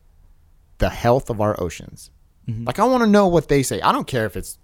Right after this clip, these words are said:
Speaker 1: on the left side, they're in the middle, or if it's completely biased or unbiased, whatever. I wanna know what they think. Like, their head scientist there, or whoever does it, an oceanographer,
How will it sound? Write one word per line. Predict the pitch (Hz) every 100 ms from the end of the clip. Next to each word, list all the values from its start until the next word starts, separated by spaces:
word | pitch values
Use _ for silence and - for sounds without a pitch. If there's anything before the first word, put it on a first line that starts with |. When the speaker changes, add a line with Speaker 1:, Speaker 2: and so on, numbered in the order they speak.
| _ -
Speaker 1:
on | 113
the | 107
left | 107 127 -
side, | 151 147 151 143
they're | 110 123
in | 117
the |
middle, | 113 143 151
or | 151
if | 117
it's | 95 -
completely | - 120 110 101
biased | 110 123 147 -
or | 101
unbiased, | 139 147 143 143 -
whatever. | 120 143 139 80 - - - -
I | 180
wanna | 220 202
know | 170 165
what | 147 123
they | 131
think. | 120 113 80 87
Like, | 85 - - - -
their | 180 170
head | 175 170
scientist | - 160 156 143 131 -
there, | 104 78 80
or | 104 117
whoever | 135 160 170
does | 131 107 87
it, | 104
an | 107
oceanographer, | 131 - 135 123 117 - 92 90